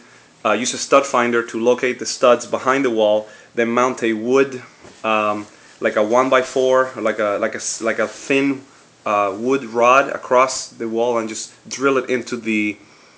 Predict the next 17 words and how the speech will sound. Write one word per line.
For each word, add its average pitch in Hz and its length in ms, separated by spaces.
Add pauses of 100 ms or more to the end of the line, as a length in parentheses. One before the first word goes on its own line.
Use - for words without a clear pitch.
(560)
uh, 101 340
into 110 220
the 107 120
studs, 139 680
and 113 140
then 113 180 (220)
screw 127 400
these 120 280
into 110 240
the 104 120
wood, 107 260
so 104 240
that 107 180
way 110 260
it 107 160
gives 113 220
it 107 140